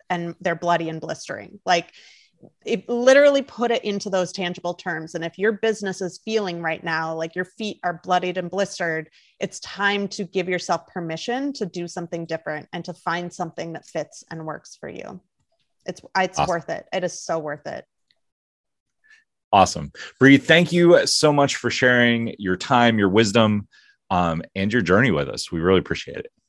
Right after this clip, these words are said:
Speaker 1: Thank you for holding the space. This was lovely.
Speaker 2: Awesome. To everybody else out there, until next time,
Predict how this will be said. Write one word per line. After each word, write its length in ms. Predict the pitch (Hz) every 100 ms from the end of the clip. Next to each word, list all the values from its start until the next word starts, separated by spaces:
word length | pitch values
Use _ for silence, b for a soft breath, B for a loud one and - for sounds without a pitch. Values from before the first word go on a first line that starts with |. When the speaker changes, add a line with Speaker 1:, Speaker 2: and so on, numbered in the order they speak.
| _ _ _ _ -
Speaker 1:
Thank 220 | 220 262
you 80 | 254
for 120 | 233
holding 280 | 233 254 254
the 100 | 233
space. 400 | - 320 403 -
This 180 | -
was 140 | - 170
lovely. 640 | 160 202 311 151 156 - _ _ _ _ _ _ _
Speaker 2:
Awesome. 280 | 104 - - B - _ B B
To 80 | -
everybody 400 | 170 202 196 196
else 200 | 196 185
out 180 | 190 185
there, 240 | 190 180 165
until 420 | 117 117 175 175
next 320 | 156 123 -
time, 340 | 80 73 69